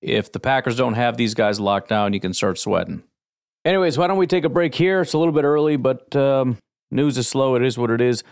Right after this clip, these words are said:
On the other side, I wanna start getting into the draft a little bit. Specifically, there's a guy that, um, is starting to pick up a ton of, uh, esteem. Not only is he climbing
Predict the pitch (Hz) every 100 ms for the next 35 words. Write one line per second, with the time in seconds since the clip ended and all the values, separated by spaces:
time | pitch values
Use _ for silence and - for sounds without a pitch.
0 | _ - 147 180 202 156 170 165 143 147
1 | 143 151 123 143 139 135 117 107 120 127
2 | 123 120 117 110 110 113 - _ _ _
3 | 131 - 135 175 165 147 147 139 127 110
4 | 127 127 123 110 113 110 - 117 113 107
5 | 101 _ _ - 113 - 143 127 - 131
6 | 127 117 - 127 117 - - _ - 113
7 | 113 110 - 110 - 110 95 90 _ _
8 | _ - 120 127 139 135 120 120 117 135
9 | 131 131 120 117